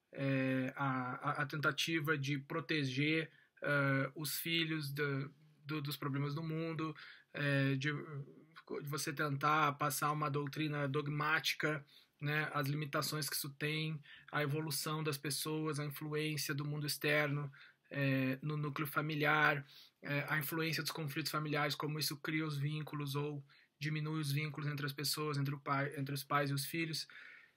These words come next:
É um filme muito interessante e, ao mesmo tempo, é, ele também é muito inteligente na fotografia, no desenvolvimento da narrativa. É, tem uma cena fantástica que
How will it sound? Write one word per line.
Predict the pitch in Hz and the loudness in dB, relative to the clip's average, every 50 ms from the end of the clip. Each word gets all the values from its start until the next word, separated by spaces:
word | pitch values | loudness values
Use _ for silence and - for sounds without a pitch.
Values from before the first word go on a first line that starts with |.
| _ _ _ | _ _ _
É | - 175 | 2 2
um | 180 175 | 2 2
filme | - - 208 202 208 214 202 | 4 4 4 6 8 6 6
muito | 190 - - 185 170 175 185 196 196 - 208 202 | 4 2 -2 -2 0 0 0 0 0 0 0 2
interessante | 202 190 196 202 220 202 - 180 165 - 180 175 220 | 4 6 8 8 8 8 6 4 4 4 2 2 4
e, | 202 208 | 4 4
ao | 208 | 6
mesmo | 202 214 208 208 214 | 6 4 2 2 2
tempo, | - - 196 208 214 - 254 254 254 - - _ _ _ _ _ _ _ - _ - | 4 4 4 6 6 6 4 4 4 2 -6 _ _ _ _ _ _ _ -20 _ 0
é, | 202 180 170 165 160 156 151 160 | 4 6 8 8 8 6 4 2
ele | - 165 170 170 | 2 0 0 2
também | 156 175 170 185 | 2 2 4 4
é | 196 | 4
muito | 190 190 202 208 | 4 4 2 2
inteligente | 214 208 240 226 233 196 170 185 202 196 - | 4 4 4 4 4 4 2 4 4 2 2
na | 175 160 139 | 0 -2 -2
fotografia, | 175 - 175 170 185 175 175 - 185 190 | -2 -2 2 4 4 4 4 0 -2 -2
no | 185 175 | -2 -2
desenvolvimento | 156 151 147 147 147 151 151 147 | -2 -4 -4 -4 -4 -4 -4 -2
da | 151 | -2
narrativa. | 147 151 160 180 - - - 180 175 160 165 160 - - - - - - - - - - _ _ _ | -2 0 -2 -2 -2 0 0 0 0 0 -2 -4 -6 -10 -16 -16 -14 -14 -14 -14 -14 -18 _ _ _
É, | - 165 143 143 139 139 139 139 139 135 | -6 -2 0 0 2 2 2 2 0 0
tem | 139 175 185 | 0 -2 0
uma | 196 196 185 160 | 2 4 4 4
cena | 139 - - 156 160 175 165 147 139 139 131 - _ _ _ _ _ _ | 2 2 0 0 -2 0 0 2 2 2 2 0 _ _ _ _ _ _
fantástica | - - - 165 165 143 - - - - - - - - - 131 127 135 139 _ _ _ _ _ _ _ _ _ _ _ _ _ _ _ _ _ _ _ _ _ _ _ _ _ - - - _ _ _ _ _ _ _ _ _ _ _ _ _ _ - | -10 -6 -6 -4 -4 -2 0 0 2 2 2 2 0 0 -2 -6 -6 -6 -10 _ _ _ _ _ _ _ _ _ _ _ _ _ _ _ _ _ _ _ _ _ _ _ _ _ -20 -20 -20 _ _ _ _ _ _ _ _ _ _ _ _ _ _ -4
que | - 190 | -4 -4